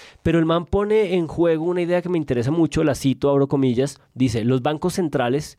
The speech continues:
tienen mandatos puramente domésticos". ¿Qué es un mandato doméstico? Para un banco central como la Reserva Federal de los Estados Unidos.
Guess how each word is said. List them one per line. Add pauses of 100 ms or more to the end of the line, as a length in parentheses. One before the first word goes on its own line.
tienen
mandatos
puramente
domésticos".
¿Qué
es
un
mandato
doméstico? (200)
Para
un
banco
central
como
la
Reserva
Federal
de
los
Estados
Unidos.